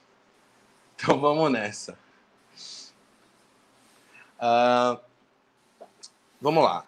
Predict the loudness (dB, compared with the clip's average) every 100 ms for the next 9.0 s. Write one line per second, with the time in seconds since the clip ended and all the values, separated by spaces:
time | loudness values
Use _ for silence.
0 | _ -8 -4 -2 -4 -4 -8 _ _ _
1 | _ _ -2 -2 -2 -4 -4 -2 -4 -6
2 | -10 -8 -8 -6 -4 -2 -4 -4 -6 -2
3 | -4 -2 -6 -6 -8 -8 -8 -6 -6 -6
4 | -4 -2 -4 -10 _ _ _ _ _ _
5 | 4 6 6 0 -2 0 0 -2 -8 -20
6 | _ _ _ _ _ _ -6 -2 -2 -4
7 | -12 _ _ _ _ _ _ _ _ _
8 | _ _ -6 -2 0 -2 -2 -2 -4